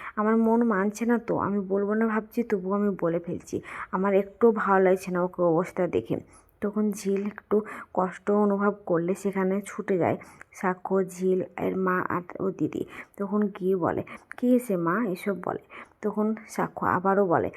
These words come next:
"শুনুন প্লিজ, আপনারা এরকম বিহেভিয়ার করবেন না,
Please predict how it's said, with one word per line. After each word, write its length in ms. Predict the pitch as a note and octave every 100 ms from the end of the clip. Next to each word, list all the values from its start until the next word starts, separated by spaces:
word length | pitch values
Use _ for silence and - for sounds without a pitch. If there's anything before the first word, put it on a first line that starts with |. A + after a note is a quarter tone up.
| - -
"শুনুন 300 | - A3+ A3+ G3 -
প্লিজ, 320 | G3+ G#3+ G3+ - - -
আপনারা 420 | - G3 A3 A3 A3+
এরকম 400 | - G#3 A3 A3+ A3
বিহেভিয়ার 380 | A3 A3 A3+ A3
করবেন 340 | G#3+ G#3+ G#3+
না, 140 | E3+